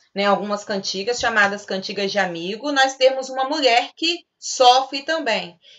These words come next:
E aí é interessante que o eu lírico é feminino, só que, na verdade, é um homem que escreve como se ele fosse uma mulher.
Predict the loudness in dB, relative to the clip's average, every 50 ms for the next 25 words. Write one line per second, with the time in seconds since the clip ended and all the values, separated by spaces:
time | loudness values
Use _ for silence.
0 | _ 4 6 6 6 6 4 4 2 0 0 2 2 2 2 2 0 0 0 0
1 | 0 -2 -6 -10 -8 -6 -6 -4 4 6 6 6 6 4 2 2 0 0 0 0
2 | 2 2 2 2 0 -2 2 2 2 2 2 -2 -4 -4 -4 -4 -4 -4 -2 -2
3 | -2 -2 -2 -4 -8 0 0 0 2 2 4 4 4 4 6 4 4 2 2 4
4 | 4 6 6 4 2 0 0 0 0 2 2 0 2 6 8 10 10 10 10 8
5 | 4 2 0 0 -2 -6 -10 _ _ _ _ _ _ 4 6 6 6 6 4 -2
6 | -4 0 4 6 6 6 4 4 0 -2 -2 -2 -2 -4 -10 _ _ _ _ _
7 | _ _ 4 4 4 4 0 0 2 2 4 4 2 0 -2 -2 4 6 6 6
8 | 4 2 -2 -2 -2 -2 -2 -2 0 2 0 0 -2 -6 -14